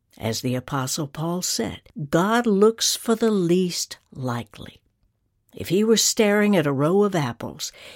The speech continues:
he would bypass all the shiny red ones and choose the smaller one in the middle, the one with perhaps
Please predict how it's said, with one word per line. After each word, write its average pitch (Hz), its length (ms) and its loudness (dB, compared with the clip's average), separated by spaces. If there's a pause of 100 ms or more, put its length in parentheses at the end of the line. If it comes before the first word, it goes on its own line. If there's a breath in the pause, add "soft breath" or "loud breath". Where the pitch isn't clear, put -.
he 226 160 6
would 160 280 4
bypass 139 840 -2
all 208 480 0
the 220 160 2
shiny 185 560 2
red 127 360 -2
ones 95 440 -10
and 131 200 -2
choose 233 440 -2
the 139 140 -4
smaller 202 720 -2
one - 340 -12 (220)
in 160 160 -4
the 135 100 -2
middle, 123 440 -6 (1160 soft breath)
the 185 120 -2
one 220 320 2
with 214 400 4 (180)
perhaps 202 640 -6